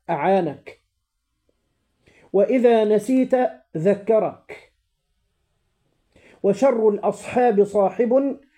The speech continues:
إذا ذكرت الله لم يعنك، وإذا نسيت لم يذكرك". والصاحب الصالح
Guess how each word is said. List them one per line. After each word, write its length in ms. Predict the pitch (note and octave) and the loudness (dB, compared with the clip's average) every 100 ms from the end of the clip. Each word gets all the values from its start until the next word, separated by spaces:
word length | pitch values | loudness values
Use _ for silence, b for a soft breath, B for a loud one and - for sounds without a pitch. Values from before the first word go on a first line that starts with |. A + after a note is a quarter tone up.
| b b b | b b b
إذا 320 | G#3 G#3 B3 | 2 4 2
ذكرت 500 | G#3 G#3+ A3+ A#3 - | 4 2 0 -2 0
الله 520 | G#3+ G3 G#3+ G#3+ F#3 F#3+ | -2 0 2 4 4 2
لم 320 | A#3+ A3+ G3 | 2 2 2
يعنك، 600 | E3+ F#3+ - - - _ _ _ _ _ _ _ - | 2 0 -2 -12 -20 _ _ _ _ _ _ _ -4
وإذا 520 | F3+ G#3+ G#3 G3 F3+ | 0 2 4 4 4
نسيت 520 | F3 E3+ A3 G#3 G#3 F#3+ - - _ - | 0 -2 0 0 2 0 0 -8 _ -4
لم 240 | G3 B3 | 0 2
يذكرك". 840 | G3 D#3 E3 E3 F#3 C3 - - - _ _ _ _ _ _ _ _ _ _ _ _ _ _ _ _ _ _ _ _ _ _ _ _ _ _ _ _ _ _ _ _ _ _ _ _ _ b b b - | 2 2 -2 -4 -4 -4 -6 -18 -20 _ _ _ _ _ _ _ _ _ _ _ _ _ _ _ _ _ _ _ _ _ _ _ _ _ _ _ _ _ _ _ _ _ _ _ _ _ b b b -8
والصاحب 1600 | F3 F#3+ F#3 - F#3+ - - A#3 B3 A3+ A3 - C4 G3 D3+ - F#3 | 0 2 0 -2 -6 -6 -4 0 4 4 2 0 -2 0 -2 -4 -6
الصالح 920 | F#3 - A3+ A3+ G#3+ A3 B3+ D4 | -6 -4 2 6 6 4 0 -2